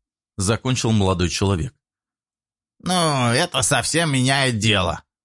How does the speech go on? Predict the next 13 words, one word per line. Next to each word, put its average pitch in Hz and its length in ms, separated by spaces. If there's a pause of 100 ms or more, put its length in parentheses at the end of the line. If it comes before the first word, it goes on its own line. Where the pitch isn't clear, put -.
(260)
тут 147 200
же 104 160
оживилась 95 500
его 98 200
собеседница. 98 880 (640)
"Из 123 260
марочных — 151 720
это 139 500
то, 160 160
что 135 200
нужно, 127 400
ваша 113 280
милость. 107 540